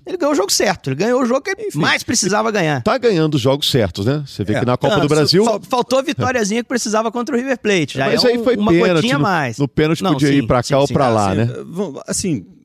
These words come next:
Speaker 2: só pra gente deixar claro, qualquer outro treinador já teria, e já teria sido muito mais contestado por torcida,
Speaker 1: Claro.
Speaker 2: et cetera, et cetera. O que eu acho que ele fez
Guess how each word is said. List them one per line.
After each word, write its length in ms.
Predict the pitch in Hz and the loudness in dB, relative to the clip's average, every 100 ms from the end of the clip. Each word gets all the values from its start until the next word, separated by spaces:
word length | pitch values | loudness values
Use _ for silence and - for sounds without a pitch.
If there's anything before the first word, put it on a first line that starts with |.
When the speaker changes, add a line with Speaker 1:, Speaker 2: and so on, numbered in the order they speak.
| _ _ _ | _ _ _
Speaker 2:
só 160 | - 139 | -12 -8
pra 120 | 131 | -6
gente 100 | 156 | -4
deixar 260 | 165 - 147 | -6 -6 -8
claro, 340 | - 85 - _ _ _ _ _ | -8 -12 -12 _ _ _ _ _
qualquer 280 | - 85 160 170 | -16 -6 -2 -2
outro 80 | 160 131 | -4 -4
treinador 320 | 120 110 127 | -2 -2 -2
já 100 | 120 | -4
teria, 380 | - 113 127 131 | -8 -4 -4 -4
e 120 | 151 | -4
já 120 | 170 | -4
teria 300 | 196 190 202 | -2 -4 -4
sido 220 | 214 202 | -6 -4
muito 260 | 180 190 190 | -4 -4 -6
mais 180 | 156 165 | -8 -8
contestado 680 | 170 151 123 - - 50 - _ _ | -10 -12 -12 -12 -12 -14 -16 _ _
por 80 | - | -20
torcida, 480 | - - - 113 120 | -20 -18 -12 -6 -4
Speaker 1:
Claro. 340 | 131 123 98 | -4 -4 -8
Speaker 2:
et 100 | 95 | -10
cetera, 300 | - 95 90 | -12 -12 -16
et 60 | - | -20
cetera. 200 | - 151 | -20 -18
O 20 | |
que 100 | - | -12
eu 80 | - | -8
acho 140 | 127 | -6
que 60 | - | -6
ele 80 | 95 | -8
fez 360 | - 175 147 | -4 -4 -4